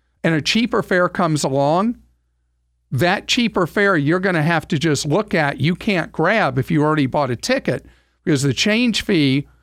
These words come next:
may even exceed what you paid for your ticket in the first place. And that brings me back to the secret sauce of Southwest Airlines, and that is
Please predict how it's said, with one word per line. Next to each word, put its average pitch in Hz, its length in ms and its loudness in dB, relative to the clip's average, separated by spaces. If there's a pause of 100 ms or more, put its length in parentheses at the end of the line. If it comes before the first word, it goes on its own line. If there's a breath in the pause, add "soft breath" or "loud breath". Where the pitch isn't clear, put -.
(160)
may 170 200 2
even 185 320 0
exceed 160 840 0 (260 soft breath)
what 180 240 0
you 180 140 2
paid 214 440 -2
for - 80 -2
your 156 220 2
ticket 147 500 -2
in 151 160 0
the 135 80 0
first 156 400 -2
place. - 440 -8 (440)
And 139 180 0
that 151 240 -2
brings 185 300 0
me 196 120 0
back 175 500 -2 (420)
to 165 120 -2
the 143 140 0
secret 208 520 -2
sauce 156 440 0
of 139 100 -4
Southwest 180 640 -2
Airlines, 131 720 0 (640)
and 147 180 0
that 156 240 2
is 147 360 0